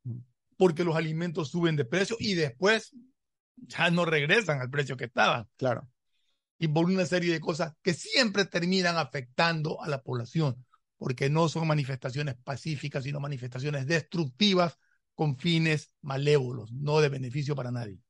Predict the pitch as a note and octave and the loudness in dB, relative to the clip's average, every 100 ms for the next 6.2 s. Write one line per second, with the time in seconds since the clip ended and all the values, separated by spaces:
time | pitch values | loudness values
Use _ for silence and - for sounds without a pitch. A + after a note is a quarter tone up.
0 | _ - G3 G3+ G3+ A3 A#3+ - B3 B3+ | _ -2 0 2 4 6 4 2 0 0
1 | C4 G3+ - - A#2 B2+ F#3 E3+ C#3 D#3 | 0 -2 -6 -8 -4 -2 -2 0 0 -2
2 | E3 F#3 A#3 B3 A#3 G#3+ G3+ G3+ G#3 E3 | -4 -2 0 -2 -2 2 2 2 -2 0
3 | D3 F3 E3 F3 D#3 E3 D#3 D#3 C3+ B2+ | 0 -2 -4 -6 -8 -10 -8 -6 -6 -4
4 | C#3+ D3 - - A#2+ C3 C3 B2+ B2+ A#2 | -4 -6 -8 -6 -2 0 0 -2 -4 -4
5 | - A2+ A2 A2+ A#2+ B2 A2 G#2 - - | -4 -4 -6 -4 -4 -4 -10 -12 -12 -12
6 | - | -12